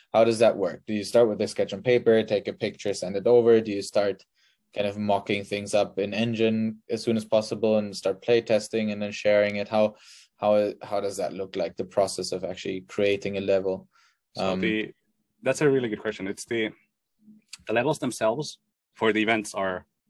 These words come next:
Speaker 2: usually around thirty seconds. It takes, if you're really good, you can do it, you know, le-,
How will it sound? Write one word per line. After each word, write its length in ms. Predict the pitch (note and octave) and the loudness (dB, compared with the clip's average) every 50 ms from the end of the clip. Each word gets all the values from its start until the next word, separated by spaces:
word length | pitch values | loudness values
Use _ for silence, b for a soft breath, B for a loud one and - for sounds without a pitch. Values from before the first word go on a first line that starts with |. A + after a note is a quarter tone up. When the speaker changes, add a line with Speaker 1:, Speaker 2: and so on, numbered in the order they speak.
| _ _ _ _ _ _ _ _ _ _ _ _ _ _ | _ _ _ _ _ _ _ _ _ _ _ _ _ _
Speaker 2:
usually 360 | - G#2+ B2 A#2+ C#3 C3+ B2+ B2 | -6 -6 -4 -4 -4 -2 -2 0
around 340 | A#2+ A2+ G#2 G2+ F#2+ F2+ | 2 2 2 0 0 -2
thirty 200 | - G2+ F#2+ G2+ G2+ | -4 -4 -4 -4 -6
seconds. 400 | - A2 G#2 A2+ A2 G#2 - - | -8 -8 -8 -8 -8 -10 -12 -16
It 160 | - G#2 - - | -18 -18 -12 -6
takes, 380 | - A2 G#2 - - - - _ _ _ _ _ _ _ _ _ _ _ _ _ _ - | -4 -4 -4 -6 -8 -14 -20 _ _ _ _ _ _ _ _ _ _ _ _ _ _ -8
if 80 | - | -2
you're 100 | A2 A2+ | 0 0
really 200 | G#2 A2+ G#2+ G#2+ | 2 2 2 2
good, 260 | G2+ A2 G#2 G2+ - - - _ _ | 2 2 0 0 -2 -6 -20 _ _
you 100 | - F#2 - | -14 -12 -10
can 80 | E2+ | -8
do 80 | F2+ F#2+ | -6 -6
it, 120 | F#2 E2 - | -6 -6 -8
you 80 | F2+ E2+ | -10 -8
know, 100 | E2+ E2 | -8 -8
le-, 140 | E2 F#2 | -10 -12